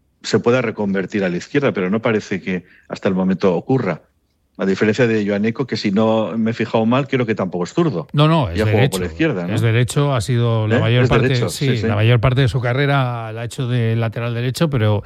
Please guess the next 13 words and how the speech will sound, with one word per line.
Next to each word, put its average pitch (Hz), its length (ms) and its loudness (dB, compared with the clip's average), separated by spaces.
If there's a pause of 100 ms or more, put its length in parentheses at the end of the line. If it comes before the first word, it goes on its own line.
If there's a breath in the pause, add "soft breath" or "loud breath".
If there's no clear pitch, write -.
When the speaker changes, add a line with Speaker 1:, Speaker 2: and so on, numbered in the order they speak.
(220 loud breath)
Speaker 2:
últimamente 120 520 2
ya 123 80 0
en 120 80 -2
el 120 80 -2
Bilbao 117 220 4
Speaker 1:
Ujú. 113 40 2
Speaker 2:
Athletic 120 280 0
estaba 117 260 0
jugando 117 300 0
en 110 40 0
el 110 140 -2
costado 117 340 2
izquierdo 131 460 4